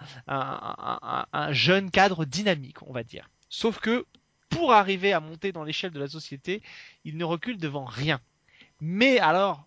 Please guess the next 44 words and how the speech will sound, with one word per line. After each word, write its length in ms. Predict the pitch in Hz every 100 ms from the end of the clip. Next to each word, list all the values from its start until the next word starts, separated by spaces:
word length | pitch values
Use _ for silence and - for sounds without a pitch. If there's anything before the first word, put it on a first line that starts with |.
| _
vraiment 440 | 131 139 151 190 -
absolument 640 | - - 139 156 156 120
rien 460 | 110 - 139 175 247 _ - - - _ - -
pour 240 | 175 185
arriver 300 | 151 131 139
à 100 | 175
ses 160 | 147 127
fins 360 | - 185 196 208
et 120 | 139
pour 240 | - 180 -
écarter 400 | 151 165 - 202
tous 100 | 170
ceux 160 | -
qui 140 | 208 151
le 120 | 143
dérangent. 580 | 131 165 135 170 196 180 - - 135
Euh, 360 | 127 127 127 131
sur 420 | - - - 220
son 200 | - 208
chemin, 460 | - 175 160 196 196
il 100 | 147
va 140 | 160
retrouver 580 | 156 139 - 135 165 185 - - -
quelqu'un 380 | - 131 170 180
qui, 380 | - 175 180 - -
en 80 | 151
tout 100 | -
cas, 160 | 156 185
ambitionne 500 | 143 147 - 233 190
de 80 | 143
le 60 |
faire 160 | - 151
tomber. 380 | 143 135 190 - - -
C'est 240 | - 160
Johan 260 | 151 143 160
Melzer, 480 | 147 135 123 147 175 -
la 100 | 120
responsable 480 | 139 - 131 175 147
de 40 |
la 60 | 123
sécurité 600 | - 208 - 170 147 170
de 140 | 160 143
chez 240 | - 170
Grayson 480 | 147 135 - 165